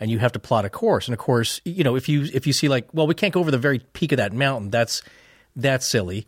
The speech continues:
We have to plot around it, but you still have to keep your bearings.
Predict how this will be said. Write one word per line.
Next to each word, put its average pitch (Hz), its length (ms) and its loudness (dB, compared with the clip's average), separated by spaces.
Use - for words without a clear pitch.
We 135 100 2
have 147 160 2
to - 80 -10
plot 135 320 0
around 135 420 2
it, - 180 -12
but - 160 -4
you 143 60 0
still 170 220 0
have 151 140 2
to 131 60 -8
keep 143 220 -2
your 117 60 -2
bearings. 101 720 -2